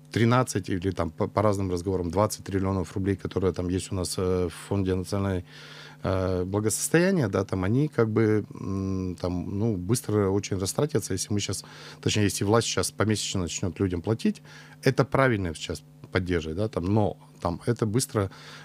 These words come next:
э, кубышку-то р-, растрясёт. А вот если, как бы, дотянуть до момента, когда, э, будет происходить выход из карантина, э, из, э, данной ситуации, да, там, и когда людям будут реально, там, выдаваться, предположим, по десять-пятнадцать тысяч на то, чтобы они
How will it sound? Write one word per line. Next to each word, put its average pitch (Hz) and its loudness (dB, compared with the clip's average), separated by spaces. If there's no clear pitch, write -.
э, 92 0
кубышку-то 101 0
р-, 98 -2
растрясёт. 98 -4
А 107 2
вот 107 4
если, 127 4
как 110 2
бы, 107 2
дотянуть 110 2
до 101 4
момента, 104 0
когда, 92 0
э, 98 0
будет 98 4
происходить 98 0
выход 151 4
из - -4
карантина, 95 0
э, 90 2
из, 90 -2
э, 92 -2
данной 92 0
ситуации, 87 -4
да, 104 -2
там, 95 -6
и 101 -6
когда 104 4
людям 104 2
будут 92 -4
реально, 98 0
там, 82 -6
выдаваться, 95 -2
предположим, 90 -4
по 92 -2
десять-пятнадцать - -4
тысяч - -4
на 92 -4
то, - -4
чтобы - -4
они 92 -2